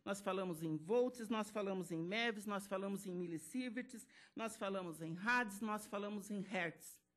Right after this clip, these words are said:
Então, são muitos tipos de radiação que nós temos. E eu gostaria de dizer que precisamos melhorar as nossas pesquisas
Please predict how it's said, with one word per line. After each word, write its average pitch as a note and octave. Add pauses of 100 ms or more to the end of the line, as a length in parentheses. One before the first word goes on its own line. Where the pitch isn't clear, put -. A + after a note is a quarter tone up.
(360)
Então, G#3+
são G#3+
muitos G#3+
tipos G#3+
de F#3+
radiação F#3
que F#3+
nós F#3
temos. - (500)
E A#3+ (340)
eu G#3
gostaria G#3
de F#3
dizer G3+
que E3+ (1080)
precisamos G3+
melhorar G3+ (400)
as F#3
nossas C#4
pesquisas G3